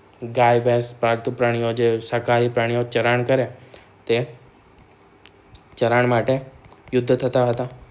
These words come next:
ઉપરાંત જે પાણીના સ્ત્રોત છે તેના માટે યુદ્ધ થતા હતા, ગાય માટે યુદ્ધ થતા હતા, તેવો ઉલ્લેખ થયેલો છે ઋગ્વેદમાં. યુદ્ધમાં જીતેલું જે ધન હતું, હવે યુદ્ધ કર્યું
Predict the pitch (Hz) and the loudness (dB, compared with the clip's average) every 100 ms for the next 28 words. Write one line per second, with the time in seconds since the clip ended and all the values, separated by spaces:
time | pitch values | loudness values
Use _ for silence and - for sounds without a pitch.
0 | - - 110 123 131 123 127 - 113 123 | -20 -14 -6 0 0 2 0 0 0 2
1 | 131 131 - 131 131 - 120 117 120 123 | 2 0 -2 -2 -2 -2 -4 -2 0 2
2 | 117 123 120 123 - 123 120 113 123 - | 2 2 2 -2 -2 -2 -2 -2 -6 -14
3 | - - - - 127 120 117 120 120 120 | -20 -20 -20 -16 -4 2 4 4 2 2
4 | 123 120 127 123 123 123 117 120 120 123 | 2 2 0 -2 0 2 2 0 2 2
5 | 120 117 123 120 123 117 117 113 123 117 | 2 2 0 0 -2 0 0 -2 -4 -12
6 | - - 113 113 117 120 117 - - - | -16 -8 -6 -2 -2 -2 -6 -10 -20 -20
7 | - - - - - - 131 131 151 151 | -20 -20 -20 -20 -18 -4 -2 2 4 4
8 | 143 123 135 135 135 131 127 113 131 131 | 2 0 2 2 4 2 0 -2 -2 -2
9 | 127 110 120 120 123 127 135 131 | -2 0 0 0 0 2 4 4